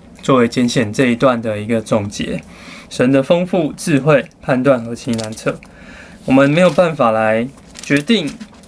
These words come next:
影响，甚至我们也没有资格在这里说神为什么来拣选了谁。但是我们也看见神拣选的经纶实在是有一个非常大的计划，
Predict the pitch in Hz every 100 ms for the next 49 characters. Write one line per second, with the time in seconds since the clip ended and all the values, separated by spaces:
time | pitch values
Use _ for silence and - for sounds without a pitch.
0 | - 139 196 - - 151 - - - -
1 | - - 156 143 143 127 113 110 110 151
2 | 165 127 185 202 147 113 120 - - -
3 | - 135 139 117 - 131 131 - - -
4 | - - - 117 127 147 - - - -
5 | 175 143 117 110 110 120 120 120 113 -
6 | - - - - - - - - - 143
7 | 143 160 143 120 113 143 135 139 135 123
8 | - 127 156 - 156 165 165 143 139 170
9 | 165 127 131 - 139 147 147 147 120 117
10 | 131 131 123 117 127 117 110 - 131 117
11 | 127